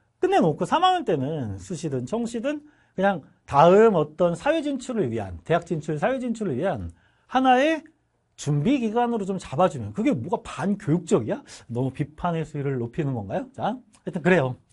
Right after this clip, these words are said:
너무 촉박해서. 근-, 근데 또 이게 공부하기에 만만치 않잖아. 이쯤, 우리의 전략은 이런 거야.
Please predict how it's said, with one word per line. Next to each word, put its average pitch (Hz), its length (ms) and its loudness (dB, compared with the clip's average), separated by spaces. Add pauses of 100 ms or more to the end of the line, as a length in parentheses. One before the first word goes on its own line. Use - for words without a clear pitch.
(400)
너무 247 380 8
촉박해서. 190 640 -2 (420)
근-, 202 220 6
근데 247 360 4
또 330 200 8
이게 185 480 2 (100)
공부하기에 208 560 0
만만치 151 400 -6
않잖아. 90 400 -14 (400)
이쯤, 202 640 -2
우리의 254 460 6
전략은 170 320 6
이런 165 140 2
거야. 151 240 2